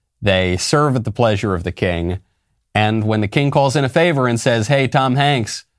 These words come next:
make me a commercial that makes me look good," you know that that jester is going to dance. That's just the way it works. And Biden needs it right now because, among other problems, gas is going through the roof, which is why you need to check out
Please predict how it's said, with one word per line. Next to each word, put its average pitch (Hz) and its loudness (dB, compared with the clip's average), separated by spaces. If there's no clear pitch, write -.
make 127 0
me 143 2
a 123 0
commercial 131 0
that 113 0
makes 120 -2
me 131 0
look 147 0
good," 95 0
you 123 2
know 139 2
that 110 -2
that 113 2
jester 107 -2
is 92 -4
going 90 -2
to 110 -2
dance. 107 -2
That's 135 2
just 151 -2
the 143 0
way 127 2
it 120 0
works. 156 0
And 147 -2
Biden 156 2
needs 180 2
it 110 0
right 90 0
now 76 -4
because, 120 0
among 117 0
other 127 0
problems, 87 -2
gas 147 2
is 120 -2
going 117 -2
through 123 -2
the 107 0
roof, 147 -2
which 113 -2
is 120 0
why 113 4
you 123 2
need 139 0
to 92 -8
check - -2
out 87 0